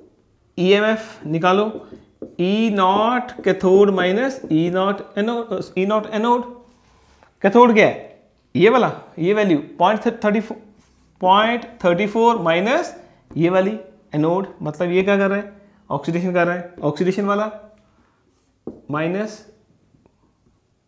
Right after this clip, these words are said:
पॉइंट टू फ़ाइव वोल्ट, ठीक है। अब देखो निकाल के वैल्यू इसकी,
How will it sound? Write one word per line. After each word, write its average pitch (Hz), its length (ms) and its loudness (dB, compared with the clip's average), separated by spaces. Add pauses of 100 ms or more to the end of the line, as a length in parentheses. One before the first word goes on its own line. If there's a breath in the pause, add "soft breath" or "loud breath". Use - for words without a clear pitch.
(760)
पॉइंट 190 480 -2
टू 185 180 -2
फ़ाइव 185 460 0 (880)
वोल्ट, 123 380 -10 (800)
ठीक 208 180 0
है। - 340 -6 (1000)
अब 190 180 6
देखो 220 260 2
निकाल 208 300 2
के 214 100 0
वैल्यू 208 240 0
इसकी, 220 240 -2